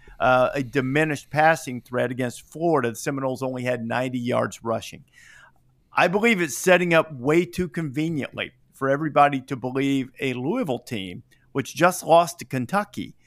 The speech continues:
in a really big game, and a Louisville team which has really improved and really good, and they've got the maestro of the upset on the sideline in Jeff Brohm,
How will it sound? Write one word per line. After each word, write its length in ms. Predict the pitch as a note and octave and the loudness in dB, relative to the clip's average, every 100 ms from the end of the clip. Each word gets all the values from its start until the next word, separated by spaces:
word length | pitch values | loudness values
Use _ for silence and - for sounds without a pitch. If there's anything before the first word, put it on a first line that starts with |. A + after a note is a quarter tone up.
| _ - | _ -2
in 160 | D3 | 0
a 60 | B2+ | 0
really 360 | B2 F3 G3+ | 0 2 2
big 300 | C#3 D3 A#2+ | 2 0 0
game, 300 | A2 F3 D#3 | 0 0 0
and 80 | A#2+ | -2
a 40 | A#2+ | -2
Louisville 400 | E3+ A#3+ F#3+ D3 | 2 2 0 -2
team 380 | C#3+ C3+ A#2+ - _ - | -2 0 -2 -6 _ -4
which 240 | D#3 - | -2 0
has 220 | C3+ A#2+ | -2 -4
really 440 | E3 A3+ B3+ E3+ C3 | -4 4 6 6 4
improved 540 | A#2+ - D#3 B2 A2 - | 2 -2 -2 -2 -4 -6
and 260 | C#3+ D3 | -4 -2
really 240 | A#3 A3 C#3+ | 0 0 0
good, 320 | A2+ D#3 A#2 | 2 2 0
and 160 | C#3+ D#3 | -2 -2
they've 160 | E3+ | -2
got 220 | F3 D#3+ | 0 -2
the 80 | D#3 | -2
maestro 640 | C#3+ E3 A#3 B3 - G#3+ F#3 | -4 2 2 2 0 2 2
of 120 | D3+ | 2
the 140 | C#3+ | 2
upset 400 | D3+ D3+ - C3 - | 0 0 -2 -2 -2
on 120 | C3 | -8
the 80 | B2 | -8
sideline 640 | - C3+ C3 A#2+ A#2 G#2+ - _ _ _ | 0 2 2 0 -6 -8 -14 _ _ _
in 200 | - C#3+ | -2 -2
Jeff 320 | A#2 C#3+ A#2 - | 2 2 2 2
Brohm, 360 | C3 B2+ G#2+ | 4 4 2